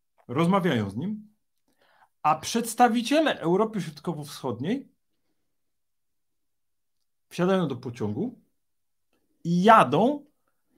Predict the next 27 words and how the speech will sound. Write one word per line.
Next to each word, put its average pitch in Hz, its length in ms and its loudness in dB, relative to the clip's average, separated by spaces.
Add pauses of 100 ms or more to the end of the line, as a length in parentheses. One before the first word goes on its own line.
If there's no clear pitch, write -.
(100)
nie 208 200 4
bacząc 226 640 2
na 160 200 0
spadające 170 600 0
pociski, 156 880 -6
jak 127 200 -4
wiemy, 139 300 -2
nie 131 140 -2
tak 120 180 -2
dawno, 123 280 0
trzydzieści 120 500 -8
kilometrów 117 540 4
od 107 100 0
granicy 113 320 4
z 113 60 -8
Polską. 104 440 -2
Jeden 92 320 -8
tam, 95 220 -14 (460)
nawet 101 240 -8
nie 117 80 4
jeden, 87 280 -2
prawda? 90 320 -8 (1000)
E, 143 420 10 (400)
spadły, 110 480 2
więc 151 320 0 (600)
co 277 120 4
to, 370 200 0